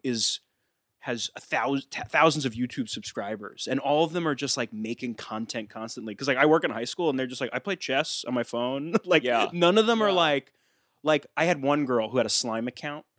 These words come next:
Speaker 1: with, like, three hundred thousand followers in, like, twenty seventeen, and it was like, "Whoa, like, holy cow." Like, and she was like, "Yeah, my face isn't in 'em. It's just my hands." <laughs> Like, it's like she just liked Slime.
Speaker 2: Yeah.
Speaker 1: But, like, for the most part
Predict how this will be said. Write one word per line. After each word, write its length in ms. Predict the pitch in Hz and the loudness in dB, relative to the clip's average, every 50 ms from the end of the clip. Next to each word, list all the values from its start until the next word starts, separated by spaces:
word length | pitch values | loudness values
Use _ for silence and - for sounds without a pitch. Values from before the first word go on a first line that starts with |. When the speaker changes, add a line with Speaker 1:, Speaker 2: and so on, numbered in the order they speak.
| _ _ _ _ | _ _ _ _
Speaker 1:
with, 100 | 117 - | -16 -12
like, 160 | 123 113 - - | -10 -10 -10 -12
three 200 | - - 135 135 | -8 -2 0 0
hundred 180 | 135 139 135 | 2 2 0
thousand 240 | 131 127 123 120 123 | 0 0 -2 -2 -4
followers 300 | - 123 117 123 127 123 | -4 0 0 0 0 0
in, 40 | 123 | -2
like, 140 | 110 101 - | -6 -6 -8
twenty 240 | - - 107 117 | -12 -12 -10 -8
seventeen, 720 | 110 - - 120 110 107 104 101 - 113 110 110 113 120 139 - | -6 -4 -4 -4 -4 -4 -6 -10 -10 -10 -10 -10 -10 -12 -10 -6
and 100 | 123 123 | -2 -2
it 20 | |
was 140 | 123 120 - | -2 -2 -2
like, 120 | 110 104 _ _ 90 | -6 -10 _ _ -10
"Whoa, 340 | 117 185 220 180 - - - - | -4 -4 -4 -4 -6 -10 -12 -10
like, 280 | 113 104 - - _ _ _ _ _ | -10 -10 -10 -12 _ _ _ _ _
holy 360 | - - 175 220 175 117 95 | -10 -6 -4 -4 -4 -6 -8
cow." 400 | - - 135 143 185 175 113 98 | -10 -10 -6 -4 -4 -4 -4 -4
Like, 240 | 104 123 123 113 - _ _ _ _ _ _ _ _ - | -2 -2 -2 -2 -4 _ _ _ _ _ _ _ _ -2
and 240 | - 143 143 139 123 | -2 0 0 0 -2
she 140 | - - 165 | -4 -4 0
was 160 | 151 151 127 | 0 2 4
like, 180 | 143 139 127 104 | 4 4 4 4
"Yeah, 100 | 175 220 | 4 4
my 120 | 202 139 | 4 4
face 300 | 127 - 151 214 269 - | 2 2 0 0 0 0
isn't 180 | 135 131 131 120 | 0 2 2 2
in 100 | 117 107 | 2 0
'em. 80 | 101 101 | 0 -2
It's 80 | 101 - | -2 -2
just 100 | - - | -2 -2
my 100 | 226 180 | -2 -2
hands." 540 | 147 160 175 233 330 - - - - - - | -4 -4 -6 -8 -8 -10 -10 -6 -4 -2 0
<laughs> 20 | - | 2
Like, 240 | 185 151 - 208 - | 4 2 2 2 0
it's 160 | 208 - - | -2 2 2
like 100 | 190 - | 2 2
she 100 | - 180 | 2 0
just 200 | 180 180 - 156 | 0 0 2 2
liked 280 | 143 143 147 143 - | 4 4 4 4 2
Slime. 520 | - - 123 117 110 110 120 139 160 180 220 _ _ - - - | -2 -4 -4 -4 -4 -4 -4 -4 -4 -6 -8 _ _ -18 -8 -4
Speaker 2:
Yeah. 200 | 120 123 110 110 | -2 0 0 0
Speaker 1:
But, 80 | 180 180 | -2 0
like, 160 | 185 180 - | 0 -2 -2
for 100 | - 185 | 0 0
the 80 | 170 156 | 0 2
most 320 | 139 123 123 147 151 - | 4 4 4 4 4 2
part 340 | - 202 202 214 240 - _ | 0 0 0 0 0 -4 _